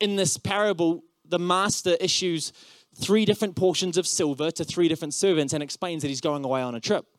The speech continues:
Well, he comes back from the trip, and the one servant that he entrusted with five portions of silver is really faithful with it, and he doubles the amount that he has. And to that servant, uh, the master says, "Well done, good and faithful servant." He says,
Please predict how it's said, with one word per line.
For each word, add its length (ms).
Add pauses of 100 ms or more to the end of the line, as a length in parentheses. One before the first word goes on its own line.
(220)
Well, 100
he 60
comes 260
back 240
from 160
the 100
trip, 320
and 200
the 80
one 240
servant 400
that 180
he 300 (180)
entrusted 460
with 160
five 360
portions 380
of 80
silver 240
is 180
really 200
faithful 420
with 180
it, 160 (160)
and 140
he 140
doubles 460
the 140
amount 300
that 80
he 120
has. 300 (220)
And 140
to 100
that 240
servant, 500 (240)
uh, 220
the 80
master 400
says, 240
"Well 220
done, 320 (240)
good 180
and 240
faithful 400
servant." 540 (800)
He 100
says, 320